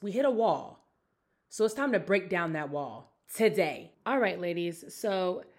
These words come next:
as you know, I'm gonna always end it off with a scripture. So this, uh, episode was based off of Isaiah sixty-four eight, and I'm gonna read it. It is, "Yet you, Lord,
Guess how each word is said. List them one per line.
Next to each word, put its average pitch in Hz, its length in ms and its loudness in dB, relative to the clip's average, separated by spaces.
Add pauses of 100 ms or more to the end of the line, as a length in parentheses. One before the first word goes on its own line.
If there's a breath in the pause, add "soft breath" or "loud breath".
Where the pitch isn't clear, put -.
(160)
as 302 240 10
you 370 140 6
know, 190 440 4 (100)
I'm 196 160 2
gonna 196 180 4
always 226 400 2
end 220 140 -2
it 208 60 0
off 190 280 2
with 247 140 8
a 453 40 8
scripture. 339 760 6 (580 loud breath)
So 220 560 8 (380)
this, 277 420 4 (120)
uh, 226 260 4
episode 208 580 2
was 180 160 -2
based 185 320 2
off 180 220 -2
of 175 80 -10
Isaiah 180 520 0
sixty-four 190 720 -2
eight, - 360 -2 (520 loud breath)
and 208 100 2
I'm 208 80 2
gonna 214 160 0
read 208 160 0
it. 269 340 0
It 202 160 2
is, 190 200 0
"Yet 208 440 0
you, 214 220 -4
Lord, 202 560 0